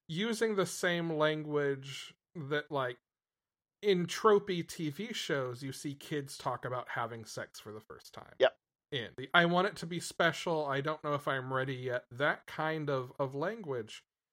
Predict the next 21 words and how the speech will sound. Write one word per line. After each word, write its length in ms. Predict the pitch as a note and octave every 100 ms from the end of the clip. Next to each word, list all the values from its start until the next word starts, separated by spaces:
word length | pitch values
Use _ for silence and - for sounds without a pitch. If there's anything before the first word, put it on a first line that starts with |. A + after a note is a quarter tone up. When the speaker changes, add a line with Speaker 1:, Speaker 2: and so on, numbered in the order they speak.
| _ _ _ _ _ _
Speaker 1:
is 340 | G3+ G#3 A3 G#3+
how 220 | F3+ E3
they 160 | D3+ C#3+
talk 360 | - B2 B2
about 300 | A2+ G#2+ - _
this. 160 | A#2 -
And 80 | A#3
I 60 |
think 240 | A3+ B3+ B3
that's, 420 | F#3+ F3 - -
like, 120 | E3 -
I 120 | G3
bumped 340 | E3 G3+ G#3+
into 200 | G#3+ G3+
that 220 | F#3+ F#3 -
a 80 | E3+
little 460 | D3+ C#3 D3 F#3
bit 260 | F#3 G3 G#3+
at 180 | D3 -
first, 440 | - C#3+ F#3 - -
honestly. 600 | B2+ D3 F3 - B3+